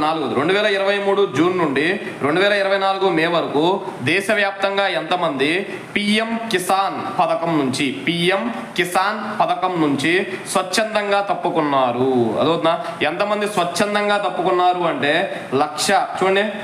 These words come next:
ఒకటి పాయింట్ ఒకటి ఆరు లక్షల మంది రైతులు, అంటే సుమారు లక్షా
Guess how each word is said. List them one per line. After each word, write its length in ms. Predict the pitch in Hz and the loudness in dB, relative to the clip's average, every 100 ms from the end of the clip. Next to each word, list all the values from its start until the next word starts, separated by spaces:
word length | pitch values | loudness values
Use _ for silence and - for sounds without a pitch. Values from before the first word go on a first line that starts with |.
| - 143 | -2 0
ఒకటి 280 | 196 196 208 175 | 0 0 -2 2
పాయింట్ 380 | 185 185 190 214 180 165 | 4 4 2 0 0 0
ఒకటి 260 | 180 190 196 165 | 0 0 2 2
ఆరు 220 | 220 202 175 | 2 2 0
లక్షల 320 | 160 - 202 196 185 | 0 0 0 0 -2
మంది 200 | 180 185 151 | -2 -2 -2
రైతులు, 380 | 135 131 139 135 151 | 0 0 2 2 0
అంటే 140 | 180 - | -2 0
సుమారు 420 | 156 185 175 180 214 - - 135 | 2 2 2 0 -2 -4 -4 0
లక్షా 300 | 151 - 202 | 0 0 0